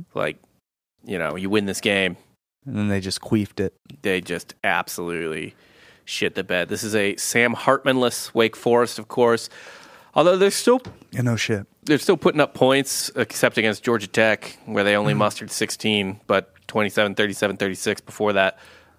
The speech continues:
Speaker 1: Um, Clemson, though, has Clemson finally found something?
Speaker 2: Yeah. His name's Will Shipley. Just get him the ball.
Speaker 1: Yeah.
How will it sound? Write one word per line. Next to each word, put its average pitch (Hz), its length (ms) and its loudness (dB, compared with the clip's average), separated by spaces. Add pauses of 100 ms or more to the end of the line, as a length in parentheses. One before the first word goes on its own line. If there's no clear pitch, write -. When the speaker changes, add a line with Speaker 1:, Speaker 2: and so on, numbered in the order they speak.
Speaker 1:
Um, 101 640 2 (1300)
Clemson, 113 420 0
though, 107 360 2 (540)
has 113 140 -4
Clemson 120 340 0
finally 117 240 4
found 104 320 2
something? 123 360 0 (180)
Speaker 2:
Yeah. 123 320 2 (640)
His - 140 -8
name's 117 240 0
Will 107 140 4
Shipley. 95 480 -4 (840)
Just - 180 -16
get 110 120 2
him 104 120 0
the 95 60 -6
ball. 92 340 -2 (140)
Speaker 1:
Yeah. 95 220 2